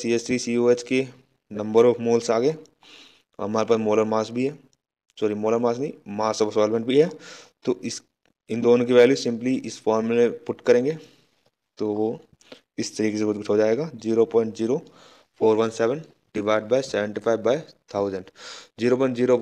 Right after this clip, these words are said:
फ़ोर वन सेवन हमारा moles है of a C H three C O H, सेवेंटी फ़ाइव बाय थाउजेंड हमारा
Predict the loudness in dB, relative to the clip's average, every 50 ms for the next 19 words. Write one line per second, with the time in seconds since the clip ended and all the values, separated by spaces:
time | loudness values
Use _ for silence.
0 | 0 2 2 4 4 2 0 4 4 6 6 6 4 2 2 2 2 2 2 2
1 | 2 0 0 -4 -8 -8 -8 -12 -20 _ _ _ _ _ _ _ _ _ _ _
2 | _ -6 -4 0 0 0 0 0 -2 -2 -2 0 0 0 -2 -4 -6 -4 -2 0
3 | 2 2 0 0 -4 -12 -20 -20 -20 -20 -20 -20 _ _ -6 0 2 2 2 2
4 | 2 0 0 2 2 4 4 2 2 2 0 -2 -2 0 0 0 0 -2 -4